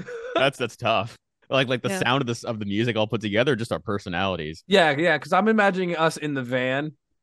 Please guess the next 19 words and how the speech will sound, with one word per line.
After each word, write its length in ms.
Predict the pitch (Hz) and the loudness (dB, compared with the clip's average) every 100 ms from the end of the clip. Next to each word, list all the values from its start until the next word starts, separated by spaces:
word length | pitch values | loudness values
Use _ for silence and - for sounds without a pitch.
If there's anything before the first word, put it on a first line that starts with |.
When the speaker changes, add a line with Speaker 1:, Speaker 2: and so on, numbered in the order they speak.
| _ _ _ - | _ _ _ -4
Speaker 3:
trying 400 | 170 147 147 151 | 0 2 2 0
to 120 | 160 | -2
decide 400 | 143 160 143 139 | -2 2 2 2
what 140 | 143 | 0
we're 100 | 143 | -2
gonna 140 | 139 131 | -4 -6
eat. 220 | 156 143 147 | -8 -6 -4
I 80 | |
think 180 | 147 208 | -4 -4
the 140 | 220 - | -8 -4
only 300 | 175 175 180 | -4 -2 -4
place 420 | - 180 156 139 | -2 0 0 -2
we 120 | 147 | -6
can 140 | 139 151 | -4 -2
all 280 | 139 143 135 | 0 -2 -2
eat 200 | 127 117 | -8 -8
is 80 | - | -12
Panda 280 | 135 117 104 | -8 -8 -8
Express. 500 | - 107 87 - | -12 -16 -16 -18